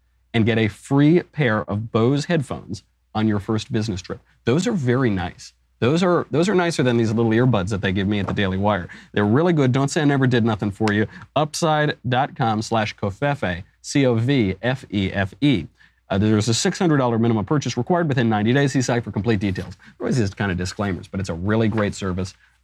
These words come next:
Uh, you're really gonna enjoy it, and you get some free headphones. That's pretty cool.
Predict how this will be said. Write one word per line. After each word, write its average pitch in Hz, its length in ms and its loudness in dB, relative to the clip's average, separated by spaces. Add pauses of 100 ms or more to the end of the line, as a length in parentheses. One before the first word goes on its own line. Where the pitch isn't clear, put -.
Uh, 92 60 -2
you're 92 140 0
really 117 240 2
gonna 110 120 0
enjoy 98 300 0
it, 98 100 -2
and 160 160 -2
you 147 60 0
get 147 100 -2
some 135 100 -6
free 139 140 -4
headphones. 143 360 -6
That's 104 100 -10
pretty 123 180 -4
cool. 135 120 -6